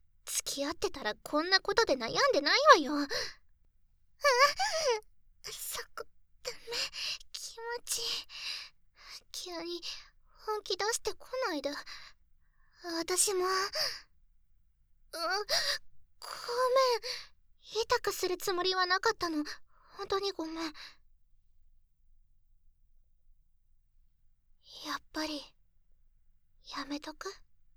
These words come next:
なんか、君が乗り気じゃないのにするのも違うかなっ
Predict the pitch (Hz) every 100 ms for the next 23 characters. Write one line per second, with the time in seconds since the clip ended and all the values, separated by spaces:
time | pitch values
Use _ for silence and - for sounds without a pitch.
0 | - - - - - - - - - -
1 | - - 277 269 - - - - - -
2 | - - - - - _ - - 247 254
3 | 262 277 254 269 302 302 302 302 320 285
4 | 233 - 277 294 285 - - - 254 285
5 | 294 269 247